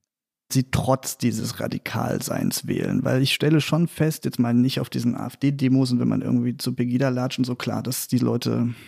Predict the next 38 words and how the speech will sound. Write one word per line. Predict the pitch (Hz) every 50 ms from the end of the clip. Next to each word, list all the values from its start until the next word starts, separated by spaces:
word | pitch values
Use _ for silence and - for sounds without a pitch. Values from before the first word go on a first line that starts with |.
| - - - - - - - _ 170
die | 165
sind | - 147 - -
sozusagen | - - - - 123 120 104 117 120
die | 113 123 120 113
Hardcore, | 113 123 - - - 123 123 117 117 117 117 117 120 120 - _ _ _ _ -
äh, |
Anhänger, | 123 117 110 - - 117 123 113 117 113 113 113
da | 113 117
muss | 117 120 117 - 127 - -
man, | - - - - - -
da | - -
muss | - 120 127 -
man | - 117
jetzt | 117 -
irgendwie | - 123 123 123 123
nicht | 123 - -
viel | - 127
versuchen. | - 120 113 113 131 131 - 117 92
Aber | - 110 120 120 - _ _ _ - - - - _
ich | - -
stelle | - 147 147
schon | 139 - 170 160
fest, | - - 170 165 -
wenn | 143 139
mir | 135 131
jemand | 135 139 135 127 127
so | - 131 123
im | - -
Alltag | - 143 156 156 - 151 139 -
erzählt, | - - - - - 143 147 143 -
dass | - -
er | - -
A | - -
F | -
D | - - 143 156 135
wählt | 127 127 135 139 135 127
und | - - - - - - - - - _ _ _ _
ich, | - -